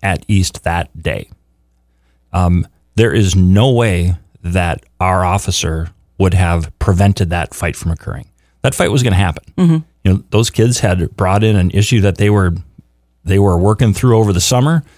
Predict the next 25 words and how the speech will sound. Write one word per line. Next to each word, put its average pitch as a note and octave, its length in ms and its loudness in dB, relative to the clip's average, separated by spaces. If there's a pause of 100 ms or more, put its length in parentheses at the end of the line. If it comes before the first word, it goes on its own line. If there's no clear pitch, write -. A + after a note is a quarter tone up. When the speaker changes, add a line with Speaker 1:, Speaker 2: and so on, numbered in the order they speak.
(280)
Speaker 1:
and F2 240 -4
obviously A#2 520 0
there G#2+ 180 2
was, F2 420 0 (260)
there F#2 180 2
was F2 180 0
some E2+ 200 0
unresolved A#2 880 0 (220)
things A#2 280 2
that F#2+ 140 0
needed G2+ 540 2
Speaker 2:
Right. - 100 -16
Speaker 1:
to, F2 300 0
to, - 120 -14 (160)
that, E2+ 260 -8
that E2+ 160 -6
they A2+ 140 2
believed G2+ 380 2
needed F#2 260 2
to G2 40 -6
be, F#2 320 -2
um, E2+ 360 -6 (540)
worked G#2+ 240 0
through, G#2+ 520 2 (500)
um, E2+ 360 -2